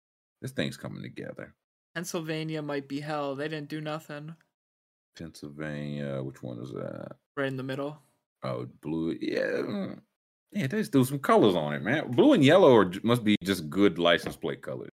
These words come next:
Speaker 1: Like, those, those must
Speaker 2: Mm-hmm.
Speaker 1: pop most, uh, to, when police lights
Speaker 2: Mm-hmm. Oh, wait,
Speaker 1: jump
Speaker 2: no.
Speaker 1: on.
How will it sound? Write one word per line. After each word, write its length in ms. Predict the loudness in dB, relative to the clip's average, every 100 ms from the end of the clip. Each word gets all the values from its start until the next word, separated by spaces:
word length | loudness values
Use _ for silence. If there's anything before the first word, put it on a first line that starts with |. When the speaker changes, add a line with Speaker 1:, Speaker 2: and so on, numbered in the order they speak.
| -8
Speaker 1:
Like, 140 | -4
those, 240 | 0 -2 -4 _ -4 4
those 140 | 4
must 200 | 4 0
Speaker 2:
Mm-hmm. 80 | 0
Speaker 1:
pop 220 | 0 0 0
most, 260 | 0 0 0
uh, 340 | 2 2 0 -4
to, 140 | -6 -4
when 160 | -4
police 380 | -2 0 0 -2
lights 460 | -6 -8 -10 -14 -12
Speaker 2:
Mm-hmm. 240 | -12 -14 -18 _ _ _ _ _
Oh, 100 | 2
wait, 280 | 6 6 4
Speaker 1:
jump 100 | 6
Speaker 2:
no. 260 | 8 8
Speaker 1:
on. 80 | 4